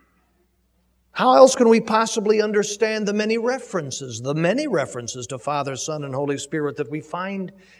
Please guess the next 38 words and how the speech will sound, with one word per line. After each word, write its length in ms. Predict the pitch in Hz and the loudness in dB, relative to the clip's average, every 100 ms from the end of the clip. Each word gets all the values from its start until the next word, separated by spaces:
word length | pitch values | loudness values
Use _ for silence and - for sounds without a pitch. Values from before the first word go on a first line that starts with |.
| _ | _
in 160 | 190 202 | -2 0
the 80 | |
New 160 | 202 233 | 0 -2
Testament, 600 | - 240 247 - 185 - _ _ _ _ - | -4 -8 -10 -12 -14 -16 _ _ _ _ -12
scattered 600 | - - 214 220 247 240 | -8 -4 0 2 6 8
as 160 | 220 | 8
they 160 | 175 226 | 8 6
are 280 | 226 220 247 | 6 4 2
everywhere 840 | 247 254 240 262 180 135 107 - _ - - | -2 -4 -4 -4 -4 -6 -8 -18 _ -20 -6
and 180 | 208 214 | 0 6
related 560 | 220 226 247 262 240 190 | 8 10 8 8 4 2
to 180 | 247 - | -2 2
everything 920 | 269 202 269 254 - 285 269 123 107 - - - | 2 2 0 -2 -4 -4 -4 -8 -16 -20 -16 -4
in 140 | 180 | 0
the 80 | 180 | 2
revelation 680 | 185 190 185 185 175 175 160 | 2 2 2 0 -2 -6 -6
God 220 | 156 156 | -6 -6
makes 320 | 151 160 147 | -6 -8 -10
to 180 | - 143 | -12 -8
us 260 | 131 123 - - - | -8 -8 -12 -18 -10
in 160 | - 135 | -2 0
his 180 | 131 113 | -2 -4
word? 340 | 117 110 98 - - | -8 -8 -10 -18 -8
How 180 | - 139 | -2 2
else 180 | 156 147 | 4 2
can 160 | 170 | 0
we 140 | 170 170 | 2 2
understand 600 | 175 175 170 208 214 196 | 2 0 0 0 0 0
how 240 | 180 196 | 0 2
it 80 | 202 | 2
is 280 | 226 208 - - - - _ - | 2 0 -4 -12 -20 -20 _ -2
that 200 | 170 180 | 0 2
to 120 | 185 | 0
each 400 | - 226 277 - | 4 4 4 0
of 240 | - 233 208 | -2 -2 0
these 380 | 240 254 208 240 247 | -2 -2 -6 -12 -8
three 240 | 214 240 | -4 -4
persons 720 | 233 208 175 - - - - | -4 -6 -6 -10 -16 -20 -20